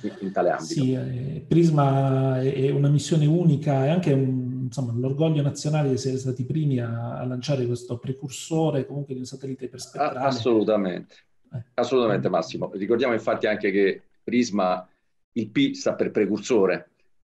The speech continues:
Speaker 1: quindi, diciamo, quello che apre la strada a un qualcosa di più operativo che può venire in futuro.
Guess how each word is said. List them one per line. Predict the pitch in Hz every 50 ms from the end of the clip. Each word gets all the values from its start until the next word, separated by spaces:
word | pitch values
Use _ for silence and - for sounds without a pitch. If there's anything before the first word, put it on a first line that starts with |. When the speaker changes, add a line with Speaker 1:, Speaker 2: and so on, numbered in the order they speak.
| _ _ _ _ _
Speaker 1:
quindi, | 110 113 120 123 120 123 120
diciamo, | - 110 107 113 117 104 101 98 95 - -
quello | - 135 135 127 120 113
che | 107 120
apre | 120 120 123 113
la | 110 117
strada | 117 117 - - 113 110 107 110 110 110 123 - - - -
a | 104 101 101 101 - - -
un | 101 95
qualcosa | 98 104 98 98 117 110 101 101
di | 95 98
più | - 110 107 95
operativo | 95 - 110 110 113 110 - 101 98 101 95 101 101 95 - - - _ _
che | - 98
può | - - 92 85
venire | 90 92 90 90 90 90 87 - 92
in | 90
futuro. | 87 - 90 80 87 71 67 - -